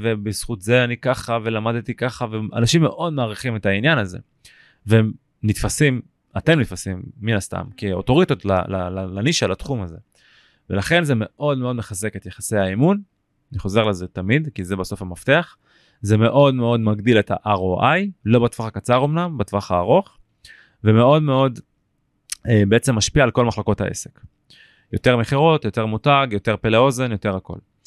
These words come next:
עכשיו, הדבר הנוסף שאנחנו צריכים לזכור, אה, אה, זה שיש לנו שיווק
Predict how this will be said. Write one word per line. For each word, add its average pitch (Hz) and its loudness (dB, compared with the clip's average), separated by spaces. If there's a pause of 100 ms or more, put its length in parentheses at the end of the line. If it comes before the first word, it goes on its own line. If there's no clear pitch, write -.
(260)
עכשיו, 95 2 (800)
הדבר 113 4
הנוסף 147 2
שאנחנו 110 2
צריכים 98 0
לזכור, 98 2 (300)
אה, 98 4 (100)
אה, 95 2
זה 95 0
שיש 117 4
לנו 131 2
שיווק 107 0